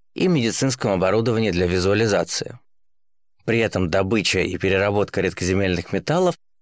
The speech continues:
сложна и часто экологически опасна. На сектор И К Т, включая потребительские и корпоративные устройства,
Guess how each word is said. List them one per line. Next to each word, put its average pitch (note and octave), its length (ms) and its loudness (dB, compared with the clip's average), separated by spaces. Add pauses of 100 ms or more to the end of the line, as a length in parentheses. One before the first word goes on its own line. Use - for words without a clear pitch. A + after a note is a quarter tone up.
сложна D#3 600 0
и F2 160 -6
часто G#2 420 0
экологически F2 600 0
опасна. - 560 -2 (800)
На A2 160 0
сектор F#2+ 420 -2
И G#2 180 -4
К F#2 180 -2
Т, F3 280 0 (400)
включая F#2+ 480 0
потребительские G2+ 800 -2
и F#2+ 40 -4
корпоративные F#2 680 -2
устройства, A#2 640 -2